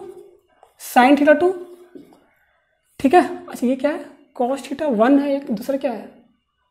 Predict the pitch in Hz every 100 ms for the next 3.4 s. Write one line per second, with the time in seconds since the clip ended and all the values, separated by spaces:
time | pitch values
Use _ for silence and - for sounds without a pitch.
0 | _ _ _ 254 208 - - _ _ _
1 | _ _ _ _ _ - - 202 180 226
2 | 226 214 233 233 247 247 226 233 233 233
3 | 214 214 196 311